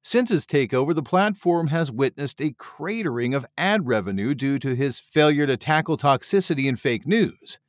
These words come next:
His plan to now end free access to X could trigger a final exodus of legacy users while disinformation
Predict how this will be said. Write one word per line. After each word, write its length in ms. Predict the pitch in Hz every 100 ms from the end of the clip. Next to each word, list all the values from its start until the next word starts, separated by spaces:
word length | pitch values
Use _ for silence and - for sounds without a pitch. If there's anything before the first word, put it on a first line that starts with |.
| _
His 160 | - 127
plan 380 | - 156 160 160
to 100 | 147
now 300 | 131 147 151 -
end 260 | 156 156
free 460 | - - 147 170 151 -
access 500 | 147 160 - 180 -
to 200 | - -
X 400 | 180 196 - - _ _
could 160 | - 170
trigger 340 | - 185 180
a 60 | 165
final 500 | - 170 226 240 226 -
exodus 560 | 175 - 170 156 151
of 120 | 180 165
legacy 460 | 196 165 131 127
users 520 | 107 104 90 120 139
while 240 | 113 131 135
disinformation 1000 | 95 139 - 160 175 190 190 180 185 175